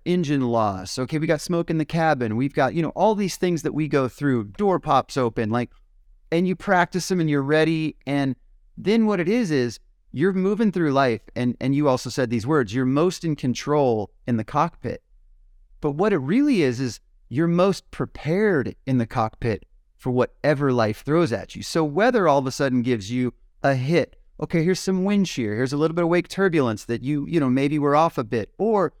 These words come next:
wow, unforeseen layer, you know, here's the deal, I was on this approach, and now it should be at minimums, but it isn't. And, like, it isn't that you're in control of the environment,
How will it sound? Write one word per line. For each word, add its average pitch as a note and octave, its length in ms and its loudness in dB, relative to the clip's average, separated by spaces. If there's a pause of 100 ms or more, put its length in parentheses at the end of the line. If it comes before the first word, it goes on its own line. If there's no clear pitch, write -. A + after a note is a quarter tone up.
(200)
wow, F3 300 4
unforeseen F3 720 -2
layer, E3 520 2
you A#2+ 140 -2
know, C3 140 0
here's E3 260 0
the D#3 100 -4
deal, E3+ 240 2
I C3 120 4
was C#3 220 0
on D3+ 220 -2
this D#3 200 -2
approach, F3 600 -2
and C3+ 240 -2
now D#3+ 280 0 (520)
it D3 140 -2
should D#3 260 -4
be F#3 140 0
at - 80 2
minimums, F#3 540 2
but D3 160 0
it E3 80 -2
isn't. D#3 400 -2
And, C3+ 200 -2
like, C#3 220 0 (260)
it D#3+ 120 -2
isn't C#4 360 0
that D#3 200 2 (180)
you're F3+ 500 0
in C#3+ 200 -2
control C#3 600 0
of A2+ 140 -2
the B2+ 160 -2
environment, A#2 800 -2